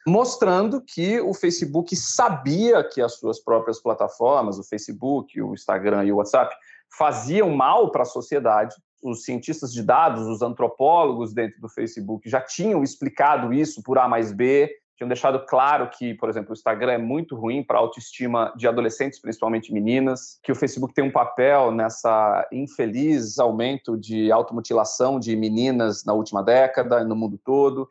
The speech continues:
E ainda assim, a diretoria, né, o, o topo da pirâmide do Facebook, liderado pelo Mark Zuckerberg, resolveu tomar decisões que são ruins pra sociedade, sabendo que eram ruins pra sociedade. São decisões que, no fim das contas,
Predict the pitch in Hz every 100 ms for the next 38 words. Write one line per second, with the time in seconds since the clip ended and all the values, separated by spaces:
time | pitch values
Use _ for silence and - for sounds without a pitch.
0 | - 190 180 214 233 185 - 190 214 156
1 | - 131 127 120 117 143 160 160 139 156
2 | 208 113 117 139 110 107 120 110 - 196
3 | 208 185 151 131 127 120 110 120 110 -
4 | 110 170 214 - - - 107 107 107 -
5 | 120 117 117 120 143 131 123 135 165 -
6 | 156 226 160 139 147 196 127 147 165 190
7 | 156 117 117 180 - - _ - - 208
8 | 214 147 - - 143 165 156 156 208 -
9 | - 277 196 127 165 202 226 240 196 196
10 | 185 190 190 190 - 190 233 214 123 107
11 | - _ - 175 175 160 165 160 151 156
12 | 147 - 143 139 120